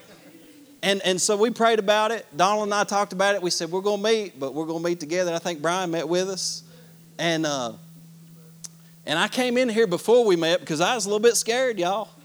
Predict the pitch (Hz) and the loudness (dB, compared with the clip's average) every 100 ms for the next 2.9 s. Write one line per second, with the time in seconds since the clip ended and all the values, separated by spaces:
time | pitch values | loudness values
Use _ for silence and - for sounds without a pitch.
0 | - - - 135 156 214 185 190 175 - | -20 -20 -18 -6 -2 -2 -2 0 0 -2
1 | 214 170 170 196 185 151 190 185 170 196 | -2 -2 -2 -2 -2 -2 -4 -4 -4 0
2 | 208 202 156 147 156 165 143 131 139 | 0 0 -4 -4 -2 -2 -4 -4 -6